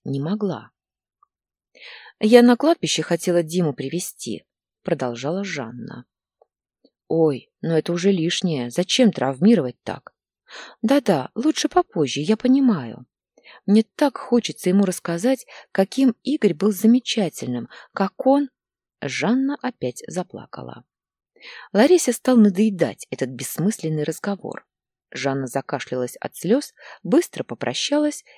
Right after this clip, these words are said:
и попросила разрешения звонить. "Конечно", ответила Лариса с облегчением. Она позвонила через месяц. "Я ему рассказала". "Кому?" "Диме, про отца".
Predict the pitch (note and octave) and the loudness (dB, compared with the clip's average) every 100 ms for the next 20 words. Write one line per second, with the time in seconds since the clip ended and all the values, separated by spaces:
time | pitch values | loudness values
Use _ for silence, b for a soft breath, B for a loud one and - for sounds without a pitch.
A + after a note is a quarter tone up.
0 | _ F#4 - F#3+ D3+ - C#4 C#4 F#3 A2+ | _ 2 2 0 -2 -2 -2 0 0 -4
1 | - - E3 F3 D#3+ E3+ D#3 - - - | -6 -4 -4 -4 -8 -12 -12 -14 -18 -20
2 | - _ _ _ _ _ _ _ _ _ | -20 _ _ _ _ _ _ _ _ _
3 | - E4+ D4 D3 - - - - _ _ | -2 4 4 4 0 -4 -8 -12 _ _
4 | C#3+ C#3+ C#3 - C3 B2 A#2+ B2+ C3+ - | -2 0 -2 -4 -4 -4 -4 -6 -8 -8
5 | G#3 - F#3 A3 - - A2+ A3 G#2+ B2 | -10 -8 -10 -10 -10 -12 -10 -12 -12 -14
6 | - _ _ _ _ _ _ C#3 C#3 A#3+ | -16 _ _ _ _ _ _ -2 0 0
7 | - C4+ G3 C3+ B2+ C3+ F3 - D3 F3 | 0 -2 0 0 -2 -4 -6 -6 -6 -4
8 | C#3 - - - - - _ _ _ _ | -6 -6 -12 -16 -20 -20 _ _ _ _
9 | _ _ _ b b b _ _ G#3 G#3 | _ _ _ b b b _ _ -2 2
10 | C#4 B3+ A#3+ A#3+ - B3+ A3+ E3+ A#2+ A2 | 6 8 6 4 0 -2 0 0 -2 -4
11 | B2 _ _ _ _ _ _ _ _ - | -10 _ _ _ _ _ _ _ _ -6
12 | C#3+ C3 F3+ G3 A2+ _ _ _ _ _ | -4 0 2 2 0 _ _ _ _ _
13 | _ F3 G3+ E4 E3 G#2+ - F#3 B3+ - | _ -6 2 2 2 -2 -4 -2 -2 -4
14 | - B3+ D3+ | 0 0 0